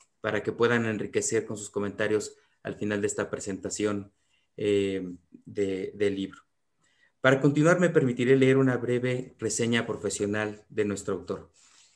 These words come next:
El profesor Felipe Garduño nació en la ciudad de Colima el veintisiete de julio de mil novecientos cuarenta y siete. Es profesor de educación primaria por la Escuela Normal de Jalisco, licenciado en Geografía por la Universidad Autónoma del Estado de México,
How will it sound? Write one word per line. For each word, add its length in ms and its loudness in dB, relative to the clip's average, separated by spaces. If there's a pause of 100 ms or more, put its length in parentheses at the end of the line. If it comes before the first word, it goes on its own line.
(320)
El 120 -4
profesor 420 0
Felipe 320 4
Garduño 420 4
nació 220 0
en 60 4
la 60 0
ciudad 260 0
de 140 0
Colima 560 -2
el 100 -8
veintisiete 640 -2
de 100 4
julio 360 -2
de 80 0
mil 140 -4
novecientos 500 -6
cuarenta 340 -8
y 60 -6
siete. 320 -8 (640)
Es 100 0
profesor 480 2
de 60 0
educación 440 -2
primaria 640 2 (220)
por 140 0
la 60 2
Escuela 340 4
Normal 380 0
de 80 -2
Jalisco, 540 -6 (280)
licenciado 520 2
en 100 0
Geografía 680 0
por 120 0
la 80 0
Universidad 520 0
Autónoma 460 2
del 140 0
Estado 360 -4
de 100 -2
México, 420 -8